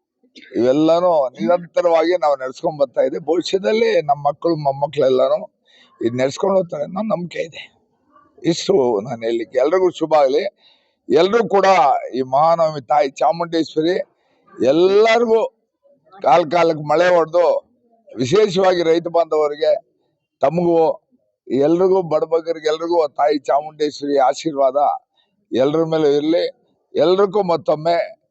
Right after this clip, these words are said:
ಮಹಾನವಮಿ ಹಬ್ಬದ ಈ ಒಂಬತ್ತು ಏನು ದಿನಗಳಿತ್ತು, ಮೂಲಭೂತವಾಗಿ, ಆ,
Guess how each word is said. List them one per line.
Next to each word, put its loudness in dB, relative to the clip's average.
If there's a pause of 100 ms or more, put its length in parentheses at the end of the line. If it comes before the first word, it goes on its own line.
(320)
ಮಹಾನವಮಿ -2 (560)
ಹಬ್ಬದ 0 (120)
ಈ 4
ಒಂಬತ್ತು -2
ಏನು 0 (540)
ದಿನಗಳಿತ್ತು, -2 (560)
ಮೂಲಭೂತವಾಗಿ, 0 (800)
ಆ, -2